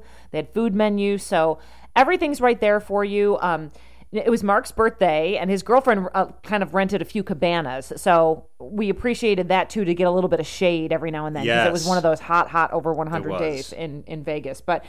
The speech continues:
Speaker 1: we had a blast. So that was really nice. Again, the Nomad pool in the Nomad Tower at Park M G M. Another place that I discovered this weekend,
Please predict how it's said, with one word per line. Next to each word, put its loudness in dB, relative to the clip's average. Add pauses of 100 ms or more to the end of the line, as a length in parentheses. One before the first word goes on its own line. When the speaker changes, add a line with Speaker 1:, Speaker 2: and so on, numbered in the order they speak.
(180)
Speaker 1:
we 2
had 8
a 8
blast. 2
So 6
that 6
was -2
really 4
nice. 0
Again, -2
the 0
Nomad -2
pool 0
in -4
the -6
Nomad -2
Tower 0
at -4
Park -2
M -6
G -10
M. -14 (800)
Another 6
place -4
that -2
I 2
discovered -8
this -12
weekend, -14